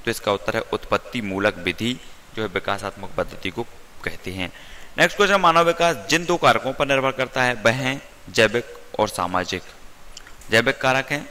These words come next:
और सामाजिक कारक। Next question है, किशोरावस्था बड़े बल तथा तनाव, तूफान एवं विरोध की अवस्था है, कथन किसका है, तो इसका उत्तर है Stanley Hall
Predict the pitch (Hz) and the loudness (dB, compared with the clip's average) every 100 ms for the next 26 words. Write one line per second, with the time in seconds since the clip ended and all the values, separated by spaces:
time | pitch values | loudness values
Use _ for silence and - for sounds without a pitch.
0 | - 101 95 87 87 92 92 95 113 147 | -4 -4 -2 -4 -4 -4 -2 -2 0 0
1 | - 175 180 175 135 139 131 135 113 90 | 2 0 0 -2 0 2 2 2 -2 0
2 | 104 107 - - - - 127 143 143 - | 2 2 0 -12 -18 2 4 4 -2 -16
3 | - - 110 113 101 - 110 143 151 139 | -18 -2 0 0 -4 0 4 4 4 -4
4 | 143 143 147 - - - - - 120 113 | 0 0 0 -14 -20 -20 -16 0 2 2
5 | 101 - - - 117 156 - 139 127 - | 0 -14 -16 2 4 4 2 0 0 0
6 | 117 113 - 110 104 98 101 113 120 135 | 0 0 0 -2 -4 -6 -4 -2 -2 -4
7 | - - - - 104 95 - - - - | -8 -20 -20 -4 -2 -2 -4 -18 -10 -6
8 | - 107 101 - 104 110 - 104 - 98 | -2 2 0 2 0 2 -2 -4 -2 -2
9 | 95 95 107 - - - 98 98 104 | 0 -2 -2 -6 -20 -10 4 4 4